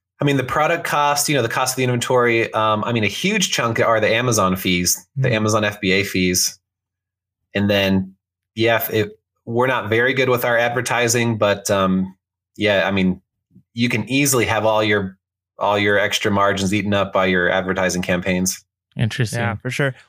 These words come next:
Speaker 2: One, one thing that kinda resonated m-, with me with what you were saying is you mentioned it from the time that you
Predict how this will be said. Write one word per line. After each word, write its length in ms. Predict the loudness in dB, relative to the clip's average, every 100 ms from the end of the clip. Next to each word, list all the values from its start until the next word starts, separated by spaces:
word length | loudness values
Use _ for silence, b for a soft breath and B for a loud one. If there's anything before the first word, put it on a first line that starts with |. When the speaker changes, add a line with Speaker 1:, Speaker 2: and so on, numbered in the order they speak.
| B
Speaker 2:
One, 200 | 0 2
one 140 | 0
thing 140 | 2 0
that 80 |
kinda 160 | 0 2
resonated 400 | 2 2 2 2
m-, 200 | 0 -4 -2
with 200 | -2 2
me 180 | 2
with 160 | 2 0
what 80 | 0
you 100 | 0
were 80 | 0
saying 300 | 0 0 0
is 220 | -2 -4 b b b
you 100 | 0
mentioned 600 | 2 2 2 0 0 -4 -8 _
it 220 | -6 -6 _ -6
from 140 | -2
the 100 | 0
time 340 | 0 -2 0 0
that 80 | 0
you 480 | 2 2 2 -2